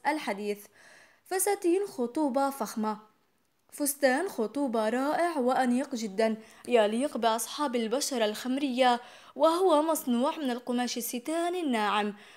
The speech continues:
وذات تصميم مميز باللون الموف الفاتح، وبكتف واحد ومجسم على الجسم إلى الأسفل، وله ذيل من الخلف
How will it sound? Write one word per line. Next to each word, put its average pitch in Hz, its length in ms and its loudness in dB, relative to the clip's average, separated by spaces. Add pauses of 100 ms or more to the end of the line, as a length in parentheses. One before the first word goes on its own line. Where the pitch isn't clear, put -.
(140)
وذات 233 420 4
تصميم 254 720 -2
مميز 277 680 0 (260)
باللون 392 480 4
الموف 294 420 0
الفاتح، 226 680 0 (260)
وبكتف 240 640 -2
واحد 277 720 0 (220)
ومجسم 339 920 0
على 247 280 0
الجسم 269 520 -2 (120)
إلى 247 180 2
الأسفل، 226 640 0 (320)
وله 214 600 2
ذيل 294 500 0
من 254 160 0
الخلف 330 600 0